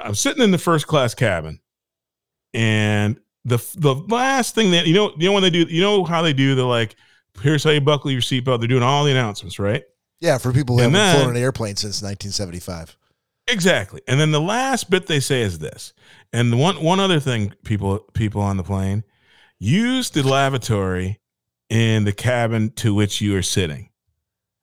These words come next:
Speaker 1: And so for security reasons, definitely don't go up to first class cabin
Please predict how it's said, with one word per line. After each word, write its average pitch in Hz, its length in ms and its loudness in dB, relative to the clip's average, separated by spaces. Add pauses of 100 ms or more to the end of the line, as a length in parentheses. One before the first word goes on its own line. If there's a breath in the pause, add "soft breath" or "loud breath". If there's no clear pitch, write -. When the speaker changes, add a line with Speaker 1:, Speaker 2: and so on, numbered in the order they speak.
Speaker 1:
And 95 420 -2
so - 120 -6
for 101 180 -6
security 185 480 0
reasons, 101 440 0
definitely 180 360 2
don't 143 160 -2
go 143 80 2
up 135 100 -2
to 107 60 -8
first 120 280 -4
class 107 320 -2
cabin 85 480 -4